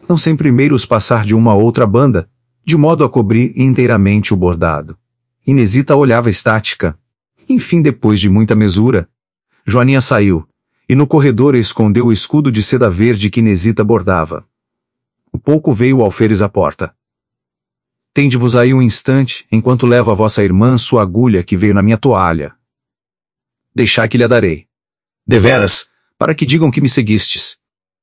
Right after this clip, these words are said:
"És fina, alfeloeira." "Mas sois vós, senhor alferes. Aposto que passareis pelo fundo desta agulha." "Que o digam as seteiras da Rua da Palma."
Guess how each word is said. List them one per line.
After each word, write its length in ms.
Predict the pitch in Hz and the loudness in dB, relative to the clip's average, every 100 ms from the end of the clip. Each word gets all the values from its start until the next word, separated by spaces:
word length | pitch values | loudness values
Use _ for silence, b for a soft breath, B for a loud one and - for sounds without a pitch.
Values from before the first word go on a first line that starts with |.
| _ - | _ -6
"És 220 | 160 - | -4 -2
fina, 260 | 107 90 85 | -2 0 -2
alfeloeira." 720 | 82 107 92 95 92 78 - _ _ _ _ _ _ _ | -2 0 2 2 0 -2 -10 _ _ _ _ _ _ _
"Mas 300 | 90 107 190 | -4 -2 0
sois 220 | - 160 | 0 0
vós, 320 | 101 92 82 - | 0 -4 -4 -6
senhor 260 | 110 98 | -2 0
alferes. 720 | 127 - 98 76 - - - _ _ _ - | -2 -2 -4 -4 -8 -12 -12 _ _ _ -8
Aposto 400 | - 151 160 - | -2 -2 -2 -4
que 80 | |
passareis 560 | 135 147 - 127 147 147 | -4 -2 0 0 0 0
pelo 220 | - 127 | 0 -2
fundo 360 | - - 143 127 | -2 -2 0 2
desta 300 | 113 113 123 | 0 0 -2
agulha." 480 | 104 117 87 76 - _ _ _ _ _ - | 0 0 0 -6 -14 _ _ _ _ _ -4
"Que 100 | 180 | -2
o 80 | 120 | 0
digam 320 | 131 143 135 | 0 2 2
as 120 | 120 | 2
seteiras 460 | 120 - 135 131 113 | 0 0 0 0 0
da 120 | 98 | 0
Rua 180 | 117 113 | 2 0
da 100 | 120 | 0
Palma." 480 | 95 90 85 76 | 0 0 0 -4